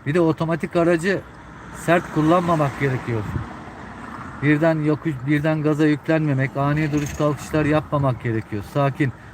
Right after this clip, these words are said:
Gazı yedire yedire gitmek gerekiyor. Otomatik aracı kullanmasını bilmek gerekiyor.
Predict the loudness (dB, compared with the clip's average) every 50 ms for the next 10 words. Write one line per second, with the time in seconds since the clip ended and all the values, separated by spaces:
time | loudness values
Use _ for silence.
0 | -14 -4 0 2 2 2 4 4 4 4 6 4 4 4 4 4 4 4 4 4
1 | 4 4 2 2 2 2 2 0 -2 -4 -8 -14 -10 -8 -8 -8 -6 -4 -4 -4
2 | -4 -4 -4 -4 -4 -4 -6 -6 -6 -6 -4 -2 -2 -2 0 2 2 2 2 2
3 | 0 -2 -2 0 2 4 4 4 2 0 -2 -2 0 0 2 2 2 2 0 2
4 | 2 0 2 0 0 -4 -6 -8